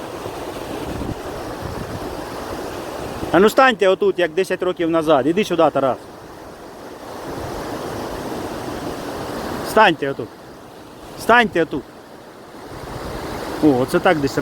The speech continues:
десять років назад, на жаль, тільки Валі тут немає.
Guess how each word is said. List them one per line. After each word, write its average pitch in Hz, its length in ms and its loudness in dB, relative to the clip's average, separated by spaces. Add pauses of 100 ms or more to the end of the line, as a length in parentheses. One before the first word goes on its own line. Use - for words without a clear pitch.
десять 151 300 4
років 143 260 4
назад, 147 320 6
на 120 100 2
жаль, 135 220 4
тільки 127 200 0
Валі 117 300 4
тут 110 180 -6
немає. 107 280 -2